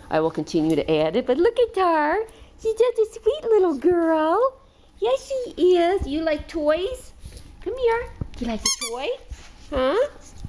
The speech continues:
Do you like the toy? Huh? Come here. You like toys? No? No? You don't like toys?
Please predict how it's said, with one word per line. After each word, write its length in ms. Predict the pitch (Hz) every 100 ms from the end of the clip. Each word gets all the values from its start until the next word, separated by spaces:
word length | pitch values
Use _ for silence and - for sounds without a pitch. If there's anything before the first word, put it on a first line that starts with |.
| - - - -
Do 80 | 254
you 60 |
like 160 | 254 254
the 80 | 254
toy? 340 | - 277 285 466 - - - - -
Huh? 200 | - 370 453
Come 200 | - 403
here. 80 | 415 - - - - - - - -
You 60 |
like 200 | 254 247
toys? 560 | - 269 330 554 - - - - -
No? 460 | 240 269 508 - - - - - - - 277
No? 460 | 302 339 622 - - -
You 60 |
don't 180 | 320 320
like 240 | 349 359 -
toys? 540 | 415 359 480 494